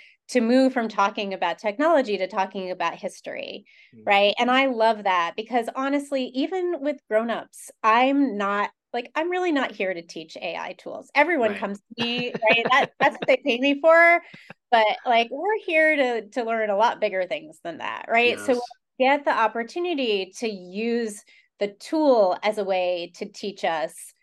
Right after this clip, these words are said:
Speaker 1: about our own problems. That to me is amazing. And I, I will tell you that there was, um, a, a gentleman in my network who, like, in those early days was also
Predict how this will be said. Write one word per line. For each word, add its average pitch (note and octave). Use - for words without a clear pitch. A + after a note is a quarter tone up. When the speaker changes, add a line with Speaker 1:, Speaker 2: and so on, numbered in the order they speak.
Speaker 1:
about G#3
our G3
own F#3+
problems. -
That A#3
to D4+
me A#3+
is G#3+
amazing. A3
And A3
I, G#3+
I G#3+
will G#3+
tell C#4+
you F3+
that F#3
there G#3+
was, A3
um, F3+
a, G3+
a A3
gentleman A3+
in A#3
my A3+
network E3
who, G#3+
like, G3+
in A3+
those B3+
early G#3+
days E3
was G#3
also A3+